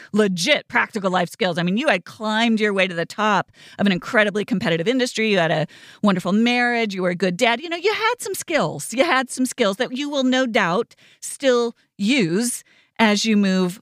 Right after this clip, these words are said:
forward. Those are gifts. A lot of what I do is equip people with those kind of skills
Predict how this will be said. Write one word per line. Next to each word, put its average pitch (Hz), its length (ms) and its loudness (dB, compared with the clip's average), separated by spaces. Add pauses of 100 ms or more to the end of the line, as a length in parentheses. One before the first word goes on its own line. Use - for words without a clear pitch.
forward. 220 560 0
Those 185 220 0
are 269 80 -4
gifts. 185 340 -2
A 226 80 -4
lot 254 220 0
of 240 60 -8
what 247 140 -2 (100)
I 302 300 0
do 208 240 2
is 202 100 0
equip - 260 -4
people 202 240 -4
with 180 140 -2
those 214 260 0
kind 208 200 0
of 185 60 0
skills 165 540 0